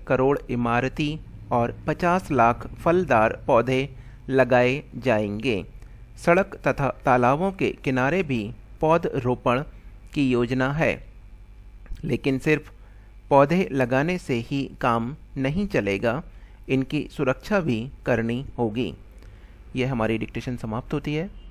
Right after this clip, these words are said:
जो भी करना चाहते हैं, पढ़ना चाहते हैं, Google Meet का लिंक दिया गया है,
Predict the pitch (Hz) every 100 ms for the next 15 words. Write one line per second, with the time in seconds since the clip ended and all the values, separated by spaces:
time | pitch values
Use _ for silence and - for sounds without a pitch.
0 | - - - - 127 117 123 120 123 -
1 | 123 117 139 147 143 143 139 107 113 151
2 | 151 135 143 143 135 110 113 117 - 117
3 | 110 113 113 113 139 143 147 160